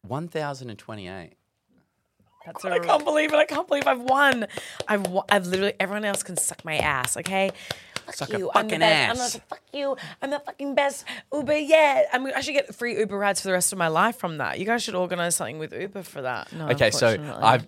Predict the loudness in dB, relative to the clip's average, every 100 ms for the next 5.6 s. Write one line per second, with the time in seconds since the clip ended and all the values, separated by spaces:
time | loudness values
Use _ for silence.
0 | 4 4 4 _ -18 -16 -4 4 8 8
1 | 8 4 2 0 -2 0 0 -2 -4 -4
2 | -2 -4 -8 -10 -4 -4 -4 -4 -4 -4
3 | -4 -8 -8 -8 -8 -12 -14 _ _ _
4 | -20 -20 _ _ _ _ -10 0 0 0
5 | -4 -6 -6 -8 -8